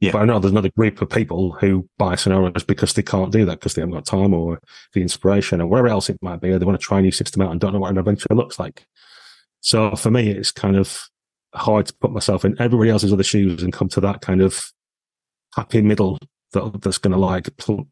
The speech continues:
Speaker 2: you know, so that most people can get something out of, I think, is the way I'm looking at it.
Speaker 1: One of the challenges, and I think we identified it when we were looking at this scenario, is that,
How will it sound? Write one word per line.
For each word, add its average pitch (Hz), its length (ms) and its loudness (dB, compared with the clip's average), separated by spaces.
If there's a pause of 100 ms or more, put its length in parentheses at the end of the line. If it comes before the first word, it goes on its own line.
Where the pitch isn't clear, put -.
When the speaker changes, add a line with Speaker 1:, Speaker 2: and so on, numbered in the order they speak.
Speaker 2:
you 110 100 2
know, 90 180 -2
so - 240 -2
that 110 100 0
most 123 300 2
people 104 180 0
can 98 100 2
get 92 160 -2
something 101 340 0
out 185 260 -4
of, 156 140 -6
I 151 40 -12
think, - 280 -12
is - 80 -8
the - 100 -6
way 85 140 -4
I'm 80 80 -10
looking - 240 -14
at 69 80 -12
it. - 80 -20 (720)
Speaker 1:
One 151 160 2
of 143 80 2
the 127 40 2
challenges, 110 840 0 (240)
and 90 320 0
I 80 60 0
think - 180 -2
we 90 160 2
identified 90 640 0
it 87 80 -2
when 87 180 -2
we 87 120 0
were 90 100 2
looking 95 320 -2
at - 80 -10
this - 140 -4
scenario, 95 360 0
is 95 180 -2
that, 101 180 -2